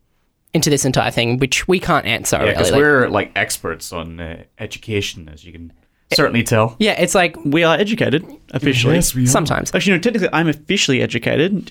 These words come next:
Speaker 3: once I
Speaker 2: I am
Speaker 3: graduate.
Speaker 2: officially.
Speaker 3: Yes, exactly.
Speaker 1: And I've
Speaker 2: Because
Speaker 1: still
Speaker 2: we
Speaker 1: got a
Speaker 2: got
Speaker 1: year
Speaker 2: our
Speaker 1: left.
Speaker 2: degrees. <laughs>
Speaker 1: But yeah, I mean, realistically, though, solving problem A might create problem B. Solving problem B might create problem C and D, et cetera. And so it's a constantly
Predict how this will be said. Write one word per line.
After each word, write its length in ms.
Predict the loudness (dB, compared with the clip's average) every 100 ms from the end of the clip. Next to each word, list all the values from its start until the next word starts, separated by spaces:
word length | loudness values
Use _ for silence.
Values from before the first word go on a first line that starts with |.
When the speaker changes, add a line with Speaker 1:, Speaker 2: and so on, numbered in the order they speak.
| -10 -4
Speaker 3:
once 140 | 0
I 60 | 4
Speaker 2:
I 20 |
am 160 | 4 4
Speaker 3:
graduate. 180 | 2 0
Speaker 2:
officially. 320 | -4 -8 -10 -6 -2
Speaker 3:
Yes, 320 | -2 -2 -6
exactly. 460 | -2 -2 -2 -8 -2
Speaker 1:
And 80 | -2
I've 80 | 0
Speaker 2:
Because 100 | 0
Speaker 1:
still 100 | 2
Speaker 2:
we 80 |
Speaker 1:
got 40 | 4
a 20 |
Speaker 2:
got 60 | 4
Speaker 1:
year 80 | 4
Speaker 2:
our 60 |
Speaker 1:
left. 140 | 2 2
Speaker 2:
degrees. 480 | 4 4 4 0 -6 -2
<laughs> 0 | 0 2 2 0 -2 -6 -6
Speaker 1:
But 120 | -2 2
yeah, 260 | 2 2
I 120 | 2
mean, 260 | 2 2 -2 _ _ _ _ _ _
realistically, 500 | 2 2 2 2 2
though, 220 | 4 2 0 -10 _ _ -6
solving 340 | 2 4 4 2
problem 340 | 0 0 0
A 140 | 2
might 220 | 2 0 0
create 260 | -2 0
problem 300 | 0 0 0
B. 280 | 0 0 -2 -8
Solving 320 | -2 0 2 2
problem 300 | 0 0 0
B 180 | 0
might 220 | 0 -2 -2
create 360 | 0 -2 -2
problem 280 | -2 0 0
C 260 | 0 0 0
and 140 | 0
D, 240 | 0 0
et 100 | -2
cetera. 340 | -4 -2 0 -2 -4 -8 -2
And 120 | 0
so 280 | 2 2 0 -8 _ _ _ -4
it's 160 | 0
a 180 | 0 -2 -10 -8
constantly 800 | 0 0 2 2 2 2 0